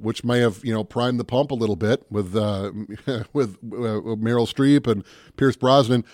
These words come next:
maybe, maybe. So In the Heights is definitely, there's a buzz for it. There's West Side Story remake with Spielberg. There's buzz for that. Musicals,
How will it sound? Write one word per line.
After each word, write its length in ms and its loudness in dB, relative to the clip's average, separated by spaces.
maybe, 440 4
maybe. 320 8
So 140 -2
In 180 2
the 80 6
Heights 320 4
is 100 0
definitely, 760 8
there's 240 4
a 40 4
buzz 300 6
for 320 2
it. 80 -2
There's 180 0
West 260 0
Side 200 6
Story 380 2
remake 480 4
with 80 -2
Spielberg. 480 2
There's 180 -2
buzz 360 -2
for 120 -4
that. 260 6
Musicals, 800 4